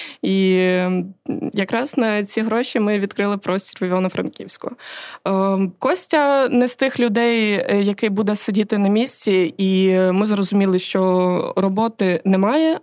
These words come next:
ми не можемо просто на ці гроші, ну скільки ми будемо сидіти, типу, два-три тижні, це не наш варіант. Е, і ми виходили на роботу прям кожного ранку і шукали місце для кав'ярні.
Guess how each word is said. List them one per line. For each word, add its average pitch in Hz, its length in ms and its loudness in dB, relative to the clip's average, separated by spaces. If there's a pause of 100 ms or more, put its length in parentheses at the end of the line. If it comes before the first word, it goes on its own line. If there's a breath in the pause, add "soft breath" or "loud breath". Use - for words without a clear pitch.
ми 214 180 2
не 226 100 2
можемо 196 420 0
просто 208 340 -2
на 190 120 0
ці 202 160 -2
гроші, 196 400 2
ну 220 100 2
скільки 180 400 -4
ми 170 140 2
будемо 170 540 0
сидіти, 170 920 0
типу, - 240 -8
два-три 196 360 -2
тижні, 226 380 0
це 196 160 -2
не 185 100 2
наш 175 280 -2
варіант. 220 400 -2 (1040 loud breath)
Е, 208 420 0
і 311 480 2
ми 285 580 2 (800)
виходили 311 520 2
на 277 120 2
роботу 226 420 0
прям 226 240 0
кожного 233 440 2
ранку 196 420 0
і 202 120 0
шукали 214 420 0
місце 196 320 0
для 175 140 2
кав'ярні. 170 540 -2